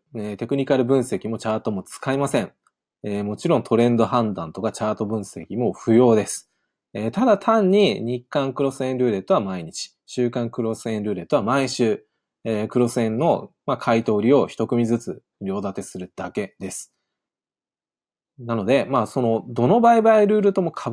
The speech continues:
りません。こんなコンセプトでやってる、う、売買ルールを運用している人は、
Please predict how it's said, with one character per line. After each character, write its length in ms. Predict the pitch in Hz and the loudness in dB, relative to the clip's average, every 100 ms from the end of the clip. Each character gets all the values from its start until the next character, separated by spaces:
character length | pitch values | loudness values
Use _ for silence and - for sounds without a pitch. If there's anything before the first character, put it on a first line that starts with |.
| 156 | 0
り 60 | |
ま 120 | 165 | 0
せ 120 | 160 123 | -2 -4
ん。 120 | - _ _ | -4 _ _
こ 160 | - 190 | -10 -4
ん 60 | |
な 100 | 202 | -4
コ 160 | 196 202 | 0 0
ン 80 | 196 | 2
セ 160 | 131 | 0
プ 80 | 117 | -2
ト 120 | 113 | -4
で 80 | 101 | -4
や 100 | 92 | -6
っ 80 | - | -6
て 100 | 120 | -4
る、 300 | 113 107 - | -2 -4 -6
う、 240 | 117 104 | -8 -6
売 200 | 101 113 | -4 -4
買 160 | 110 110 | -2 -2
ル 100 | 120 | 0
ー 40 | |
ル 160 | 95 98 | 0 -2
を 20 | |
運 180 | - 123 | -2 -2
用 200 | 131 127 | 2 0
し 80 | 123 | 0
て 160 | 127 117 | -2 0
い 40 | |
る 240 | 113 107 - | 0 -4 -8
人 200 | - 110 | -4 0
は、 240 | 107 92 | 2 0